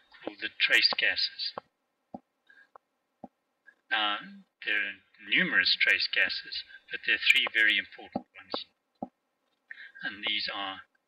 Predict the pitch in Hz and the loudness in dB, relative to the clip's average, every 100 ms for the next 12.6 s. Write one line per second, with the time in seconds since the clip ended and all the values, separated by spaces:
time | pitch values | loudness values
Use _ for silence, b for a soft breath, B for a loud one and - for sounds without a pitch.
0 | - - 147 139 120 110 104 98 - 120 | -20 -2 0 0 0 0 0 0 -2 -2
1 | 104 101 101 - _ _ _ - - 120 | -4 -4 -8 -18 _ _ _ -10 -6 -2
2 | 95 95 - - 127 - _ _ _ _ | 0 0 -2 -2 -2 -8 _ _ _ _
3 | - 131 143 - 113 110 156 - _ _ | 0 0 2 0 2 2 0 -10 _ _
4 | _ _ _ _ 135 - - 107 - - | _ _ _ _ -6 0 0 0 -4 -4
5 | - 127 110 107 104 - _ _ _ _ | -4 -4 -4 -6 -8 -14 _ _ _ _
6 | - _ 160 113 98 - - - - _ | -20 _ -4 -4 0 4 4 2 -8 _
7 | _ - - - 127 127 - _ _ _ | _ -20 -14 -10 -8 -10 -14 _ _ _
8 | _ - 107 101 - 127 135 117 107 98 | _ -4 -2 -2 -2 2 4 4 2 2
9 | 98 - _ _ _ 120 - - 107 101 | -2 -14 _ _ _ -2 2 2 2 -4
10 | - - B B - 110 98 - 131 101 | -8 -12 B B -8 -6 0 4 6 4
11 | 85 _ _ _ _ _ _ _ B B | 0 _ _ _ _ _ _ _ B B
12 | B B B 165 160 - | B B B 2 4 4